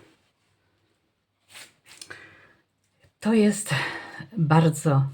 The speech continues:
fajny sposób, ponieważ nie trzeba szyć później. Metoda bezszwowa. Tylko że, tylko że po prostu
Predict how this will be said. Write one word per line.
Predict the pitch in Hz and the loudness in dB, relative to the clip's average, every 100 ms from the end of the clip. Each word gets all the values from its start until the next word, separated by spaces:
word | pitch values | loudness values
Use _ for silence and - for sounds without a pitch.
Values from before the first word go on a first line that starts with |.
| - | -10
fajny | - 127 120 123 | -8 -6 -4 -8
sposób, | - 123 - 170 185 - - | -8 -10 -10 -12 -14 -16 -4
ponieważ | 139 131 123 139 - 151 | 0 0 0 -4 -6 -6
nie | 135 | -6
trzeba | - 131 127 | -6 -8 -8
szyć | - - 135 | -4 -4 -6
później. | - 120 - 117 131 - - - - | -12 -12 -10 -10 -14 -20 -20 -10 -4
Metoda | 160 147 135 123 - | -2 0 0 -2 -6
bezszwowa. | 139 120 - - - - - _ _ _ _ - - - _ _ | -6 -6 -6 -10 -12 -14 -20 _ _ _ _ -20 -20 -20 _ _
Tylko | - 170 160 156 165 202 - 262 | -4 0 0 0 -2 -4 -8 -10
że, | 190 135 147 139 185 - _ _ _ _ _ _ _ _ _ _ _ _ | -6 -4 -2 -2 -4 -10 _ _ _ _ _ _ _ _ _ _ _ _
tylko | - 180 185 165 | -8 -8 -6 -4
że | 156 160 143 | -4 -2 -4
po | 139 | -4
prostu | - - 135 - - 147 | -8 -4 -4 -6 -4 -4